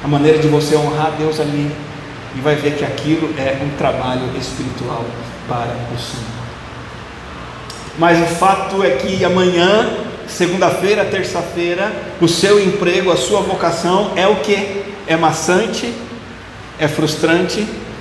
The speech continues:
A maior reclamação dos brasileiros na Copa do Mundo foi o quê?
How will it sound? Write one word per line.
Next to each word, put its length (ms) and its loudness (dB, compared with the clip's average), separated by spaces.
A 80 2
maior 280 6
reclamação 680 2
dos 200 -2
brasileiros 720 0
na 100 2
Copa 280 2
do 100 0
Mundo 200 0
foi 200 0
o 40 2
quê? 440 0